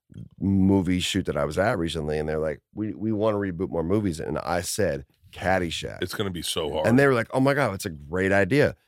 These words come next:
Speaker 1: And I was like, "As long as you make me the Chevy Chase character."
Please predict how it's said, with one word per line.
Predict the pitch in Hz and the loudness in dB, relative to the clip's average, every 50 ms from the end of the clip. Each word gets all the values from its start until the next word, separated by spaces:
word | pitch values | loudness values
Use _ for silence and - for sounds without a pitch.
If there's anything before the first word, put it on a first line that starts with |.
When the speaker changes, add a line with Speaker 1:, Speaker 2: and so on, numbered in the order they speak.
| _ _ _ | _ _ _
Speaker 1:
And | - 90 | 0 2
I | 95 92 | 2 4
was | 90 95 87 | 2 2 4
like, | 87 82 85 - | 2 2 2 0
"As | 50 - 78 | -4 -6 -4
long | 82 85 92 101 | -2 0 0 0
as | 101 90 | 0 0
you | 98 90 | 0 2
make | 90 90 90 - - | 2 2 2 0 -2
me | 104 | -4
the | 85 76 82 | -2 -2 -2
Chevy | 78 - 90 78 73 78 | -2 -2 -2 -2 -2 -4
Chase | - - 92 98 92 | -4 -4 -4 -6 -6
character." | - - 87 73 71 - - - | -6 -8 -8 -8 -8 -10 -14 -18